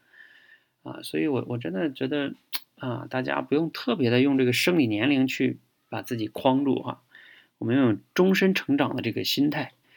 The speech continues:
啊，至于我们成长这件事儿呢，有，如果你真的年龄大了一点，有时候如果你还在持续的成长，你去分享出去，你不觉得更能去激励别人吗？那至于有些人他可能说，“哎，这么大年龄还折腾学习啥呀？”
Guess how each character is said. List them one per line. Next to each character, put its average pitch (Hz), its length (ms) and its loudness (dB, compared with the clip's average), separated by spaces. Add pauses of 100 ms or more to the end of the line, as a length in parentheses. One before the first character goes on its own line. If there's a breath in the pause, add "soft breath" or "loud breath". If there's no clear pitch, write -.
(360 soft breath)
啊， - 160 -16
至 180 160 2
于 190 60 6
我 180 100 8
们 131 180 4
成 147 240 2
长 135 200 2
这 117 40 -2
件 131 140 2
事 139 140 -2
儿 135 80 2
呢， 107 200 -6
有， 127 120 -8
如 180 140 -4
果 208 120 0
你 156 100 2
真 165 140 0
的 220 80 -2
年 131 180 2
龄 143 140 0
大 - 200 -2
了 135 80 2
一 120 100 0
点， - 180 -4 (380 soft breath)
有 131 120 4
时 147 100 2
候 185 60 4
如 175 120 4
果 185 100 4
你 135 100 2
还 120 140 0
在 170 140 0
持 - 180 -2
续 135 140 0
的 131 80 4
成 123 180 -2
长， 113 180 -2
你 104 40 -10
去 120 100 -6
分 190 240 0
享 135 160 2
出 104 100 -6
去， 110 220 -2 (360 loud breath)
你 143 80 0
不 254 120 0
觉 196 160 2
得 214 220 -6 (340 soft breath)
更 240 220 10
能 139 160 4
去 170 200 2
激 180 240 -2
励 196 200 6
别 110 160 4
人 101 160 -2
吗？ 104 180 -12 (380)
那 214 100 -2
至 226 220 4
于 - 20 4
有 - 140 4
些 190 180 4
人 170 140 6
他 165 100 -2
可 143 100 -4
能 123 200 2
说 135 180 -6
，“哎， 175 220 -10
这 202 100 -2
么 190 80 0
大 180 140 -2
年 143 160 0
龄 160 80 2
还 160 80 -2
折 160 240 0
腾 151 120 4
学 139 140 -2
习 156 140 -2
啥 120 240 -8
呀？” 131 100 -6